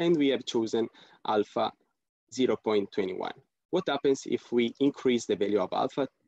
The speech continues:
to, let's say, zero point fifty-one? Well,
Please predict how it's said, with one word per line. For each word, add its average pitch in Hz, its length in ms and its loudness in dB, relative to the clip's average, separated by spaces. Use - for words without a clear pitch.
to, 113 200 0
let's 107 280 -6
say, 110 300 0
zero 110 220 0
point 110 300 0
fifty-one? 110 600 -4
Well, 151 180 0